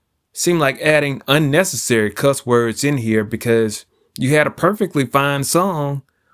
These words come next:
before we got this parental advisory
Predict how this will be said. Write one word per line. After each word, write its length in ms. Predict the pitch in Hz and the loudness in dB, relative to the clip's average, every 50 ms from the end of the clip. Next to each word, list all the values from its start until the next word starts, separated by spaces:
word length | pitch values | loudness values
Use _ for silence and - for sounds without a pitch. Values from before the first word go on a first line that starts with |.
| _ _ _ _ | _ _ _ _
before 720 | - 131 120 - - 180 202 190 170 151 143 139 131 - _ _ _ _ _ _ - | 0 0 0 0 2 2 2 4 2 2 0 -2 -4 -8 _ _ _ _ _ _ -4
we 220 | - 120 143 147 | 0 0 2 2
got 360 | 131 139 135 139 139 151 - _ - | 2 2 0 0 -2 -6 -12 _ -4
this 240 | 127 127 135 135 - | 0 0 0 0 -2
parental 540 | - - 117 107 110 123 127 139 139 135 | -6 -8 -6 -2 0 0 0 0 0 -2
advisory 880 | 131 117 110 110 113 127 135 160 170 160 135 123 113 107 107 104 104 101 | -2 -2 -2 -2 0 0 2 2 0 0 0 -2 -2 0 -2 -2 -4 -6